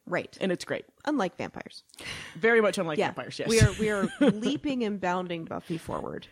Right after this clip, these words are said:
Speaker 2: Yes.
Speaker 1: the way we need to, because we've had her lagging emotionally for a
Speaker 2: Yeah.
Speaker 1: while, so we're kind of, we have a, she does need to be uncorked. This is uncorking her.
Speaker 2: Yes.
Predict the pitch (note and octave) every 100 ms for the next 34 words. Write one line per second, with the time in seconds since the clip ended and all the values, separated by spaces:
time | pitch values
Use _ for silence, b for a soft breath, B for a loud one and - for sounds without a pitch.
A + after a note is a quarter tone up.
0 | - D#3 F#3+ E3+ D#3+ C#3+ B2+ G2+ - A2
1 | E3+ - F3+ - - F#3 - F#3 F3+ F3
2 | F3+ E3+ E3 D#3+ D#3+ - D3 F3 F#3 F3+
3 | F#3 F#3 F#3 F#3 - G#3 F3 - F#3 E3+
4 | - - F#3+ F3 E3 C#3+ - B B B
5 | B - F4+ F4 A#3+ F3+ D#3+ C#3+ - C#3
6 | - - - G#3+ A#3+ G#3+ - E3+ - D#3+
7 | F3 - -